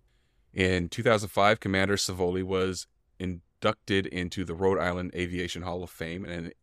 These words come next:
in two thousand six, the U S Post Office in his hometown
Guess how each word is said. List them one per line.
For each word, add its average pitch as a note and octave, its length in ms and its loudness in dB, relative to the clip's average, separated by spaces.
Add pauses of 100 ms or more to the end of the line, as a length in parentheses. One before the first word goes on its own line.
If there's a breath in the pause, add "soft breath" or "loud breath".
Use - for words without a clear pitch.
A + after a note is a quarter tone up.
in F2 260 -4
two - 160 -4
thousand G2+ 340 2
six, - 340 -2
the F#2+ 80 -6
U G2+ 140 2
S G2 100 -2
Post F#2+ 260 -4
Office E2+ 420 -8
in G2 120 -6
his B2 140 -6
hometown A2 640 -2